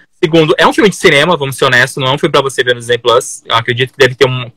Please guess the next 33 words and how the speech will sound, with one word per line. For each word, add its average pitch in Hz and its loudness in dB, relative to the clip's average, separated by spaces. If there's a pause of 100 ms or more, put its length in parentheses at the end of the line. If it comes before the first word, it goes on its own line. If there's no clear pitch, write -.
uma - -2
fotografia 135 2
incrível, 147 4 (320)
cenas 135 2
de 139 -2
guerras 131 2
que 139 -4
você 135 -4
tem 170 2
que 190 -4
ver 147 2
numa 127 -2
tela 123 0
grande 120 0
de 123 -12
cinema. 139 -2 (540)
E 185 4
o 202 6
filme 240 2
não 359 6
vai 202 4
se - -8
pagar 123 0
no 110 -8
Disney 117 -6
Plus. - -6
Tipo, 120 -2
a 120 0
Disney 127 -2
precisaria 160 2
ter 185 4
muitos 175 2
assinantes, 139 -2